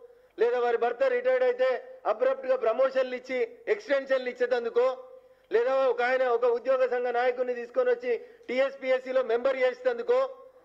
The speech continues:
లేకపోతే ఇంకో ఉద్యోగ సంఘాల నాయకుని కొడుకుని తీసుకొని వచ్చి ఆ గచ్చిబౌలి ఏరియాలో వెయ్యి గజాల జాగిచ్చేందుకో మీ ఉద్యోగ సంఘాల అధ్యక్ష, కార్యదర్శి పదవుల్ని దయించి అమ్ముకోవద్దని ఉద్యోగ సంఘాల నాయకులకు ఈ సందర్భంగా విజ్ఞప్తి చేస్తా ఉన్నాం. We are not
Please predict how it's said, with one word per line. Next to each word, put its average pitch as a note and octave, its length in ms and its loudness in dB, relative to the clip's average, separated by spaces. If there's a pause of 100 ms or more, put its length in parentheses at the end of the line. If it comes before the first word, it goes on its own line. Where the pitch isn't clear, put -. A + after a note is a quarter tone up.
(200)
లేకపోతే B3+ 420 2
ఇంకో B3 200 -2
ఉద్యోగ C4 420 2
సంఘాల B3+ 380 0
నాయకుని B3+ 440 -2
కొడుకుని C4 380 -2
తీసుకొని B3+ 340 -2
వచ్చి B3+ 360 0 (320)
ఆ G3+ 60 4
గచ్చిబౌలి C4 600 2
ఏరియాలో B3+ 240 2
వెయ్యి B3 240 0
గజాల B3+ 320 2
జాగిచ్చేందుకో B3+ 1080 0 (380)
మీ A#3+ 120 2
ఉద్యోగ C4 420 2
సంఘాల C4 380 0
అధ్యక్ష, C4 400 0
కార్యదర్శి C4 580 2
పదవుల్ని B3 540 0 (280)
దయించి C4+ 760 0 (140)
అమ్ముకోవద్దని C#4 720 0
ఉద్యోగ B3 320 0
సంఘాల A#3+ 340 0
నాయకులకు A#3 420 0
ఈ A3 60 -8
సందర్భంగా A3+ 840 0
విజ్ఞప్తి A#3+ 400 0
చేస్తా A3+ 300 2
ఉన్నాం. G3+ 240 0 (1000)
We G#3+ 80 4
are B3 120 0
not C4+ 220 -2